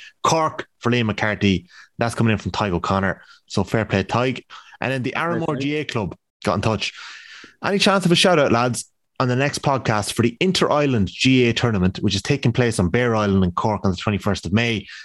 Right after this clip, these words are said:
Speaker 1: Nine islands from Donegal, Mayo, Galway, and Cork take part for their chance of All-Ireland glory. This is the first time it's taken place since twenty nineteen,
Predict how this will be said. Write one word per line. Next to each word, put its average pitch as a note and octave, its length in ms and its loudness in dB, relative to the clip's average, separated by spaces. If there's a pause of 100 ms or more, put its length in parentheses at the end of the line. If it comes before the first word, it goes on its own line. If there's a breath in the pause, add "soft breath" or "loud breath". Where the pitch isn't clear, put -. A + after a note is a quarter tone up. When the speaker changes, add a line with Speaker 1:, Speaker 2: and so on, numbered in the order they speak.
(100 loud breath)
Speaker 1:
Nine E3+ 260 4
islands C3 380 4
from G#2+ 140 2
Donegal, C3 440 2
Mayo, A2+ 340 2
Galway, G#2+ 560 2 (220)
and A2 160 -4
Cork G#2+ 340 -2
take G2+ 220 -2
part G2 340 -2
for - 60 -2
their B2+ 160 0
chance A2 400 -2
of F2+ 100 0
All-Ireland F#2+ 380 0
glory. G2+ 460 2 (260 loud breath)
This C3+ 120 2
is - 40 -4
the B2 80 0
first C#3 260 -2
time C3 180 0
it's A2 100 -4
taken A2+ 240 -2
place A2 220 -2
since G2+ 100 -10
twenty C3+ 260 -4
nineteen, A2 540 0